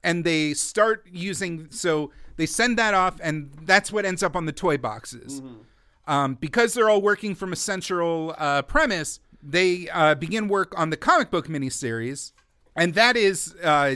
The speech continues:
Speaker 1: basically note for note, um, what is laid out in the early, uh,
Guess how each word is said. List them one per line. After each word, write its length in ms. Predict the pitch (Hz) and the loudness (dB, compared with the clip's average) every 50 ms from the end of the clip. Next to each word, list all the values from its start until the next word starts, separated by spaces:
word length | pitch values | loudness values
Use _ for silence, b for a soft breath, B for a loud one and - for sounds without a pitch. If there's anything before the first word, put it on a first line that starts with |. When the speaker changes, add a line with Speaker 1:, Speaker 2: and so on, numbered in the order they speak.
| 135 - - | -2 0 2
Speaker 1:
basically 640 | 196 214 208 - 214 170 - 185 170 156 139 - b b b b b b b b b - | 2 2 2 0 -4 -2 0 0 0 0 -2 -6 b b b b b b b b b -10
note 360 | - 196 214 240 269 269 - | -6 -4 0 2 2 2 2
for 200 | - - 220 208 | 0 -2 0 0
note, 400 | 190 180 175 170 160 151 147 - - - - | 2 4 4 4 4 2 0 -6 -12 -8 -2
um, 600 | 175 147 139 135 131 131 127 127 123 127 120 113 - - - _ _ - | 0 0 2 2 0 0 -2 -4 -6 -8 -10 -14 -18 -20 -20 _ _ -18
what 360 | 143 139 143 160 160 156 147 | -10 -2 2 2 2 2 0
is 260 | 156 165 156 135 139 | -2 -2 -2 -2 0
laid 220 | 160 165 160 160 156 | 0 2 2 4 6
out 140 | 151 147 | 4 4
in 80 | 147 147 | 4 2
the 120 | 147 147 | -2 0
early, 520 | 147 143 143 143 139 135 135 131 131 131 131 | 0 0 0 0 0 -2 -2 -2 -2 -4 -4
uh, 440 | - 127 123 120 120 120 117 117 | -2 0 0 0 2 0 0 -2